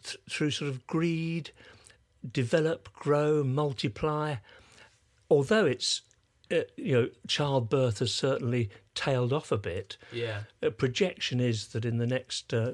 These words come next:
Speaker 1: b-, by the end of the century, the planet really won't be able to support, um,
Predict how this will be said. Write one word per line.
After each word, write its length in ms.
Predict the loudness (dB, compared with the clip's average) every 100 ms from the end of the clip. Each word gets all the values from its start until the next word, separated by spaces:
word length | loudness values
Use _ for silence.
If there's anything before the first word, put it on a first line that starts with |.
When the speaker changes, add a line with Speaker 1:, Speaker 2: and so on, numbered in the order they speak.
| -2
Speaker 1:
b-, 160 | -4 -2
by 220 | -2 0
the 200 | 0 -4 -8 -20 -16 -16 -4
end 140 | -2 0
of 80 |
the 60 | 0
century, 600 | 0 -2 -4 -8 -8 -8 -12 -20 -20 -20 -20 -20 _
the 80 | -4
planet 400 | -4 -4 -4 -6 -12 -16 _ _ -20 -20 -6
really 260 | 0 2 2
won't 200 | 0 0
be 80 |
able 100 | -2
to 80 | -2
support, 680 | -4 -6 -4 -4 -4 -8 -18 _ -20 -20 -20 -20 _ _ -4
um, 340 | -2 -2